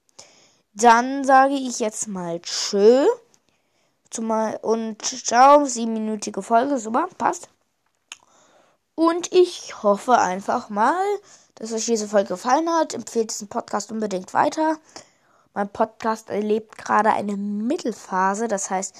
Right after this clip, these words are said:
mein Podcast wird jetzt regelmäßig gehört. Das ist gut. Aber es würde mich freuen, wenn es Schwankungen nach oben gibt. Das heißt, dass es jetzt wieder mehr gibt, wo ich aufnehme. Und ja.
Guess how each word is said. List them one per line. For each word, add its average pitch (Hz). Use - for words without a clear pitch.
mein 202
Podcast 233
wird 226
jetzt 196
regelmäßig 247
gehört. 208
Das 214
ist -
gut. 605
Aber 285
es 247
würde -
mich 208
freuen, 254
wenn 233
es -
Schwankungen 247
nach 190
oben 214
gibt. -
Das 196
heißt, 185
dass 202
es 196
jetzt -
wieder 196
mehr 180
gibt, -
wo 233
ich -
aufnehme. 294
Und 285
ja. 233